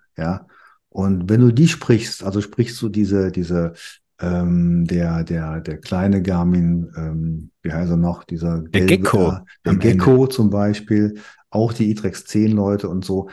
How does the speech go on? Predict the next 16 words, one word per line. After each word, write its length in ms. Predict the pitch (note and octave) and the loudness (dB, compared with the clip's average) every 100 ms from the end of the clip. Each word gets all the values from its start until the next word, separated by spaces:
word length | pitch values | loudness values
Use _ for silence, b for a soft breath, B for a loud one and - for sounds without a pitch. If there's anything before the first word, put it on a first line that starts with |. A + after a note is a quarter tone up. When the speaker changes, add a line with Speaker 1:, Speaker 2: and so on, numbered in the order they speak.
| B B B B | B B B B
Speaker 1:
die 220 | A#2 B2+ F3+ | 0 4 6
Leute, 400 | E3+ D#3 - G2 | 6 4 2 0
die 140 | G#2 | 4
mit 160 | G#2+ G#2+ | 4 4
solchen 420 | A#2+ D3 - D3+ | 2 2 2 2
Geräten 760 | C3 G#2 G#2+ A2+ B2 A2 G#2+ | 2 2 0 0 2 0 0
angefangen 720 | - B2+ C3+ B2 G2 F2 E2 D#2+ | 0 4 4 2 -4 -6 -6 -8
haben, 260 | D2+ D#2 | -12 -10
die 60 | E2+ | -12
sich 60 | |
drauf 240 | - E2+ - | -12 -14 -4
eingelassen 640 | G#2+ A#2+ F#2+ F2 - E2 | 4 4 4 0 -4 -8
haben, 460 | D#2 B1+ D2+ D#2 - | -8 -10 -12 -12 -10
die 60 | F#2+ | -10
schwören 360 | - D3 F3 A#2 | -2 0 2 0
drauf, 460 | - B1 - _ | -2 -10 -12 _